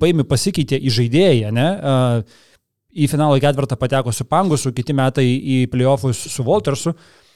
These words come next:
bet Antri metai buvo Deiviso metai, absoliučiai Deiviso metai. Ir ta komanda, kur vėl jinai buvo turinti įrodinėti viską iš naujo, jinai vėl buvo play-offuose.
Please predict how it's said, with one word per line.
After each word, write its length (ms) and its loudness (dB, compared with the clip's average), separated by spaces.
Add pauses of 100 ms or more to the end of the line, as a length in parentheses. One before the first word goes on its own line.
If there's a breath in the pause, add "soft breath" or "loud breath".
(260 soft breath)
bet 280 -4 (500)
Antri 280 2
metai 280 2
buvo 160 2
Deiviso 420 -2
metai, 260 -10
absoliučiai 440 -4
Deiviso 380 -2
metai. 360 -4
Ir 140 -4
ta 200 2
komanda, 400 0
kur 240 -4
vėl 180 2
jinai 220 0
buvo 300 0 (280)
turinti 380 -2
įrodinėti 480 0
viską 240 -4
iš 140 -4
naujo, 240 0 (440 soft breath)
jinai 220 -4
vėl 160 -2
buvo 180 -4
play-offuose. 540 -10